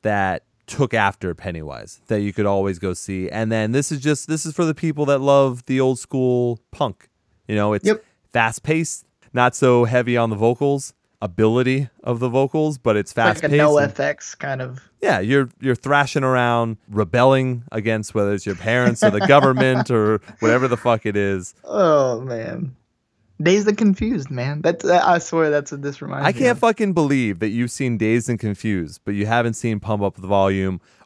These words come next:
Speaker 1: or know
Speaker 2: I
Speaker 1: who
Speaker 2: love
Speaker 1: Christian
Speaker 2: Dazed and
Speaker 1: Slater is.
Speaker 2: Confused.
Speaker 1: Well, of course, it's a great fucking movie, but
Speaker 2: <laughs>
Speaker 1: you should know who Christian Slater is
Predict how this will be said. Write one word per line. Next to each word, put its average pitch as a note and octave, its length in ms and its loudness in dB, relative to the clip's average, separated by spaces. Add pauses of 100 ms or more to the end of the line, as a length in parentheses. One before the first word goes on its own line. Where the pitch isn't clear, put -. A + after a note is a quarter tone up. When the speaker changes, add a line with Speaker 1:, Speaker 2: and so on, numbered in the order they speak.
(120)
Speaker 1:
or C#3+ 460 8 (280)
know B2 420 6
Speaker 2:
I A#2 40 6
Speaker 1:
who B2 160 4
Speaker 2:
love C3 120 -2
Speaker 1:
Christian B2 260 2
Speaker 2:
Dazed A#2 60 0
and A#2+ 60 -6
Speaker 1:
Slater F#2+ 320 2
is. D#2+ 100 -8
Speaker 2:
Confused. - 420 -14 (160)
Speaker 1:
Well, A#3 220 2
of G#3 120 -4
course, A3 340 0
it's C#3+ 80 -4
a C3+ 40 -8
great D3+ 200 0
fucking C#3+ 320 -2
movie, G2+ 360 -2 (340)
but C3+ 220 2 (280)
Speaker 2:
<laughs> - 260 -8
Speaker 1:
you E3 160 2
should D#3+ 220 2
know D#3 320 4
who C#3+ 140 4
Christian B2+ 380 -4
Slater B2 340 0
is F2+ 320 -4